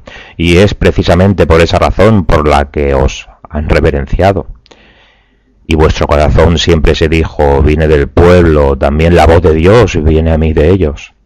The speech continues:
Habéis sido siempre obstinados y astutos, como el asno,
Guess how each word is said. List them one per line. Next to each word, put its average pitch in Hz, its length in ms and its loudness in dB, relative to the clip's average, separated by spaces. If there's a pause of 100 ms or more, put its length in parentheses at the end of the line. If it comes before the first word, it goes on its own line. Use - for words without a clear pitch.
(320)
Habéis 71 440 -6
sido 73 320 -4
siempre 73 680 -4
obstinados 76 800 -4
y 71 60 -8
astutos, - 640 -6 (240)
como 104 220 -8
el 65 60 -4
asno, 67 460 -6